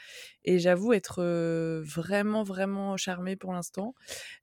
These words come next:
Euh, j'ai essayé avant de lire celui-là, de lire, euh, I-, euh, Thérèse et Isabelle de Violette Leduc, que ma chère Claire, big up Claire, euh, m'a prêté. Et j'avoue que pour l'instant, j'ai un peu de mal, très honnêtement, à le lire parce que c'est une écriture très particulière,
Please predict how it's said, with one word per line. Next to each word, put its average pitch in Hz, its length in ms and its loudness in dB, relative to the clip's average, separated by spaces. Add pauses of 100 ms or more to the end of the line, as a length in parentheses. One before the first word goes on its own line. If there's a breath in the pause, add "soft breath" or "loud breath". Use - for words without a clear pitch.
Euh, 175 520 8
j'ai 170 260 4
essayé 262 460 4
avant 226 360 6
de 247 80 4
lire 220 220 0
celui-là, 214 480 0
de 196 120 0
lire, 202 260 0
euh, 180 440 4
I-, 202 180 -2
euh, 180 240 4
Thérèse 220 380 2
et - 20 2
Isabelle 202 480 2
de 185 100 0
Violette 185 420 -4
Leduc, 185 420 -10 (420 soft breath)
que 190 220 6
ma 175 160 2
chère 202 320 0
Claire, 196 260 2
big 185 240 -4
up 185 80 -2 (140)
Claire, 202 260 0
euh, 165 360 0
m'a 175 180 0
prêté. 202 480 -2 (500 soft breath)
Et 190 80 4
j'avoue 196 300 4
que 226 120 0
pour 226 300 2
l'instant, 220 540 2 (220)
j'ai 185 360 2
un 226 160 2
peu 233 180 0
de 208 120 0
mal, 185 500 0 (120)
très 196 260 -2
honnêtement, 190 440 -2
à 196 60 2
le 180 140 0
lire 190 360 0
parce 202 180 -4
que 190 60 -8
c'est - 160 -8
une 190 80 0
écriture - 360 -8
très 220 220 -2
particulière, 208 600 -2